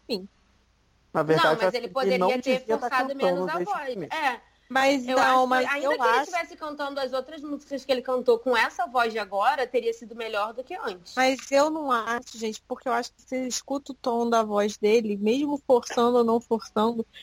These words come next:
Speaker 1: a ti-, ele teve escolhas que foram bizarras pro tom de voz dele, que não faziam o menor sentido.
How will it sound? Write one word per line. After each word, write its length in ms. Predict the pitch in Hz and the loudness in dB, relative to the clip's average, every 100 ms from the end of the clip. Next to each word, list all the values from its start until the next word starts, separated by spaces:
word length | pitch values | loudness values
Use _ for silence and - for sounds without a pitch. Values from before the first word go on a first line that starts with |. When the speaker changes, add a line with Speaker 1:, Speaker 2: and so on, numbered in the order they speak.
| - - | -8 -4
Speaker 1:
a 100 | 240 | -2
ti-, 300 | - 277 - | -2 -2 2
ele 220 | 240 240 | 0 2
teve 260 | - 277 269 | 0 2 2
escolhas 480 | - - 254 269 | 2 4 4 2
que 120 | - - | -4 -4
foram 240 | 269 269 | -2 0
bizarras 680 | 254 226 285 294 254 277 277 | -2 -2 0 2 2 0 -4
pro 120 | - | -8
tom 220 | 254 247 240 | -8 -6 -6
de 80 | |
voz 240 | 226 214 214 | -4 -4 -2
dele, 220 | 196 214 | -4 -4
que 80 | - | -6
não 80 | 233 | 0
faziam 260 | 247 240 | 2 4
o 20 | |
menor 380 | 240 254 226 254 | 4 4 4 2
sentido. 420 | - 302 - 220 | 0 -6 0 0